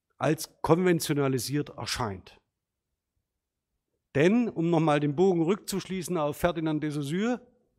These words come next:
es gibt nicht die Sprache abgehoben von den Sprecherinnen. Für sie entsteht der Eindruck, dass eine besondere Struktur konventionalisiert sei. Es gibt nicht die abstrakte Norm, sondern sie haben den Eindruck, das sagen alle,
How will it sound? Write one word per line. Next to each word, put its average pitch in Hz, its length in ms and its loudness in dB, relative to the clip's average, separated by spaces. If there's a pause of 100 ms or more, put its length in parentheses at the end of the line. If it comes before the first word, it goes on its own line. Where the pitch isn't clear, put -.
(580)
es - 180 -6
gibt - 240 -2
nicht 175 220 -2
die 165 100 -4
Sprache 139 460 2
abgehoben 123 580 0
von 120 220 -2
den 104 100 -4
Sprecherinnen. 90 640 -8 (800)
Für 135 200 0
sie 220 340 2
entsteht 135 400 -2
der 107 120 -2
Eindruck, 120 500 -2
dass 117 160 -6
eine 117 100 -2
besondere 113 520 -4
Struktur 104 680 -8 (140)
konventionalisiert 101 920 -4
sei. 87 460 -16
Es - 160 -14
gibt - 220 -10
nicht 139 260 -6
die 131 220 -6
abstrakte - 500 -10
Norm, 92 440 -14 (920)
sondern 117 280 -4
sie 190 200 2
haben 147 300 4
den 117 140 -4
Eindruck, 117 480 -2
das 120 160 -2
sagen 110 340 0
alle, 101 340 -6